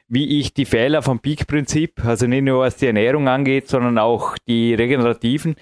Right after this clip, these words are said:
wie ich die einfach ausgemerzt habe. Ich bin teilweise auch drauf gekommen,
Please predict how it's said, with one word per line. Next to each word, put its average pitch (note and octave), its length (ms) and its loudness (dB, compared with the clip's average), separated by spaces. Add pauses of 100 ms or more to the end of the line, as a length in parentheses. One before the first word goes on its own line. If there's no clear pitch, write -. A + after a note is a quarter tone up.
(300)
wie C#3 180 0
ich D#3+ 100 -4
die D3+ 140 0
einfach B2 240 2
ausgemerzt D3+ 720 0
habe. D3 260 2
Ich C3+ 40 -2
bin B2+ 180 0
teilweise A#2+ 480 2
auch C#3 60 0
drauf C3+ 340 0
gekommen, C3 320 0